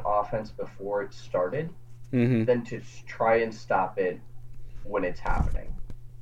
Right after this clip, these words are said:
Speaker 1: And
Speaker 2: Yeah.
Speaker 1: what I mean by that is Chris Paul does such a phenomenal job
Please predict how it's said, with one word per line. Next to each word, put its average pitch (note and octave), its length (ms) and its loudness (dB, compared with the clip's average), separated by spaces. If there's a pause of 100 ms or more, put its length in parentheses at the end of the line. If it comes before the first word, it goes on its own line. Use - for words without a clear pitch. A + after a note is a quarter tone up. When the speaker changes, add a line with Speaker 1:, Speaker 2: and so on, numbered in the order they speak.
(160)
Speaker 1:
And A#2 160 8
Speaker 2:
Yeah. A2+ 140 6 (800)
Speaker 1:
what B2 320 8
I E3+ 120 6
mean A#2 220 2
by G#2 160 6
that G2 260 2
is - 80 -10
Chris - 320 -6
Paul B2+ 240 4
does A2+ 180 -4
such G#2+ 200 -4
a D3 80 -6
phenomenal A2+ 560 -2
job F2 400 -4